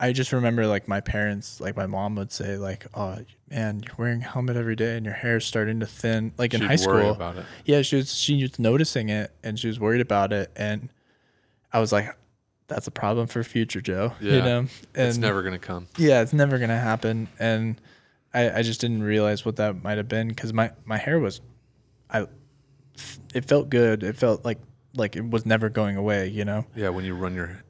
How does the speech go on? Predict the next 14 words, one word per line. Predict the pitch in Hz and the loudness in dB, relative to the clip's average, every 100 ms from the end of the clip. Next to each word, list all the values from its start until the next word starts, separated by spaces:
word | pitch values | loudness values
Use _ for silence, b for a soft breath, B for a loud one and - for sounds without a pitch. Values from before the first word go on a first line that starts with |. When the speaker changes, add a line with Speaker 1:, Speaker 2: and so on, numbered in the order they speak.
| - | -12
Speaker 2:
hand | 95 92 92 | -8 -8 -8
through | 92 87 | -8 -8
it, | 85 | -8
you're | 90 | -10
like, | 87 85 - | -10 -12 -16
"Oh, | B B B B B B B _ _ _ _ _ | B B B B B B B _ _ _ _ _
Speaker 1:
Yes. | 135 104 | -12 -8
Speaker 2:
luscious." | 92 - 85 - - | -6 -6 -8 -8 -6
Speaker 1:
Yes, | 120 90 - 143 | -4 -4 -4 -6
luscious. | 127 151 - 147 - - | -6 -6 -6 -6 -4 -2
<laughs> | 147 - 175 170 202 - 220 - - - _ B B B B B - | -2 4 6 8 6 4 2 0 -8 -12 _ B B B B B 0
Um, | 131 123 120 117 123 _ _ _ _ _ _ _ _ _ - | 2 2 0 -4 -8 _ _ _ _ _ _ _ _ _ -8
yeah, | 147 131 117 | 2 4 4
so | - 127 123 | 6 6 6